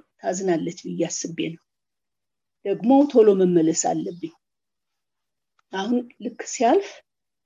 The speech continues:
ወደ ቤትም ተመልሼ አልገባሁም። እቃዬን አንድ ልጅ እንዲይዝልኝ ሆኖ በእግሬ መንገድ ጀመርኩ። ቁርስም አልበላሁም።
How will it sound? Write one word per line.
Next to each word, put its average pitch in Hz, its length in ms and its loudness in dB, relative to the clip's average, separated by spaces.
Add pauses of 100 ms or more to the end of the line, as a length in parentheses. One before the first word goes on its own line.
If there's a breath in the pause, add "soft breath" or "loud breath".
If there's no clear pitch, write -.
(160)
ወደ 202 280 -2
ቤትም 277 320 4
ተመልሼ 180 460 -2
አልገባሁም። 180 560 -6 (1000)
እቃዬን 240 540 2 (240)
አንድ 214 320 -4
ልጅ 190 220 -2
እንዲይዝልኝ 185 800 2 (1000)
ሆኖ 190 280 2 (720)
በእግሬ 175 300 -6 (260)
መንገድ 170 320 0 (160)
ጀመርኩ። 160 420 -6 (100)
ቁርስም 196 400 -8
አልበላሁም። 156 580 -10